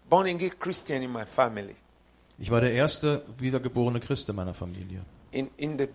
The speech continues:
Speaker 1: big community, in the, in the area where I live, I was the first born-again Christian.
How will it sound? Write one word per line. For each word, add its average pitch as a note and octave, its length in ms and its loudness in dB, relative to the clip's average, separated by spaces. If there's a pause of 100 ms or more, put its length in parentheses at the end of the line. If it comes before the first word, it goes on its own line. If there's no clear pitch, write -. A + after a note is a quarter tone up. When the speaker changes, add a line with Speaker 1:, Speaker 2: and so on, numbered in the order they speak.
(140)
Speaker 1:
big A3 500 0
community, F3+ 680 0
in C3 240 -6 (100)
the, B2 80 -6 (220)
in D3 160 -2
the C3 180 0 (680)
area F#3 360 10
where D3 240 10
I C3 60 4
live, C3+ 160 2
I C3+ 100 8
was F3 220 6
the E3 80 0
first - 500 2
born-again F#3+ 460 4
Christian. - 460 -6